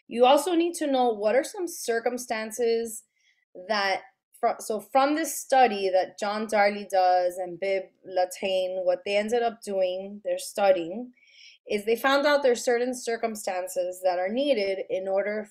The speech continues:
for people to help. And the first one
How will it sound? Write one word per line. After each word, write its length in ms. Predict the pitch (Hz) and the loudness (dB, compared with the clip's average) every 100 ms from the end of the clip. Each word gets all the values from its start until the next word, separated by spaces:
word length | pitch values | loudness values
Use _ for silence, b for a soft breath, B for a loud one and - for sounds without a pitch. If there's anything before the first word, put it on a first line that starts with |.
| - | 0
for 420 | 185 190 185 180 _ | 6 8 8 4 _
people 300 | 202 - 185 190 | -16 -6 -6 -4
to 100 | 190 | -8
help. 280 | 156 - _ _ _ b b b - | -8 -14 _ _ _ b b b -2
And 320 | 214 220 226 | 0 0 -2
the 60 | |
first 420 | 220 294 339 339 277 | 0 2 2 0 -2
one 360 | 247 220 220 | 0 0 -4